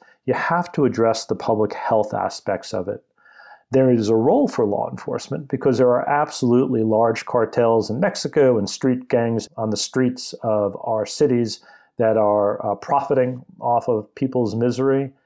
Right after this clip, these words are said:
Uh, and, you know, you have to, uh, target them for, uh, interdiction and prosecution. But at base, uh, the problem of people addicted to drugs in the United States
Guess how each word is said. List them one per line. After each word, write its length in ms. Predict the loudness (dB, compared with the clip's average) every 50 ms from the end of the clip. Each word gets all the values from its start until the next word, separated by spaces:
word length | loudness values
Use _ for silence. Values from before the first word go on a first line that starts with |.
| _ _ _ _ _ _ _ _
Uh, 160 | -8 -6 -6
and, 380 | -4 -2 -2 0 0 -2 -4 -4
you 80 | -6 -6
know, 140 | -4 -4
you 160 | -4 -4 -4 -4
have 340 | -2 -2 -4 -4 -4 -4
to, 320 | -2 0 0 2 0 -2 -2
uh, 180 | -2 -2 -2 -2 -4
target 540 | -8 -2 0 0 0 2 0 -4 -6 -4 _
them 360 | -4 -2 -2 -2 -2 -4 -6
for, 420 | -6 -4 -2 0 2 0 0 -2 -6 -16 _ _ _ _ _
uh, 60 | -10
interdiction 920 | -8 -6 -6 -6 -4 -6 -2 0 0 -2 -2 -2 0 0 2 2 0 0 -2
and 160 | -4 -6 -8
prosecution. 1120 | -2 0 0 0 -2 -4 -10 -14 -12 -4 -2 0 0 0 0 -2 -2 -2 -2 -4 -8 -12 _ _ _ _ _ _ _ 0
But 300 | 0 0 0 -2 -8 _ _ _ _ _ _ _ _ _
at 420 | -2 0 0 -2 -4 -10 -12 _ _
base, 540 | 2 2 2 0 -2 -4 -8 -10 -10 -12 -16 _ _ _ _ _ _ _ _ _ _ _
uh, 400 | -8 -6 -6 -6 -6 -6 -8 -6
the 140 | -4 -4 -6
problem 500 | -6 _ -2 0 2 2 2 2 0 0
of 180 | 0 -2 -4 -4
people 360 | -4 -2 -2 0 0 0 0
addicted 560 | 0 2 0 -2 -2 0 -4 -4 -4 -4 -10
to 80 | -12 -12
drugs 560 | -12 -6 -2 0 2 2 2 2 0 -2 -4
in 60 | -4
the 80 | -2 0
United 360 | 0 0 0 0 0 -2 -4
States 480 | -8 -2 2 2 2 2 2 -2 -10